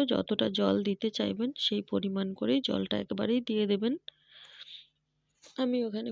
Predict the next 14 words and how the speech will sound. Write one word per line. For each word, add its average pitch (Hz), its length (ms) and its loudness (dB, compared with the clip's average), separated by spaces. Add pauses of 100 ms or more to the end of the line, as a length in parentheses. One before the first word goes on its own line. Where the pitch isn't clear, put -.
পরিমাণ 202 420 -2
করে 226 280 -2
একেবারেই 208 480 2
জলটা 202 360 6
দিয়ে 220 240 4
দিচ্ছি, 233 340 -2
বারবারে 190 520 2
আর 196 140 2
জল 196 300 6
দেব 269 260 6
না, 233 140 4 (600)
এই 214 160 4
একবারই 202 480 4
জল 233 240 6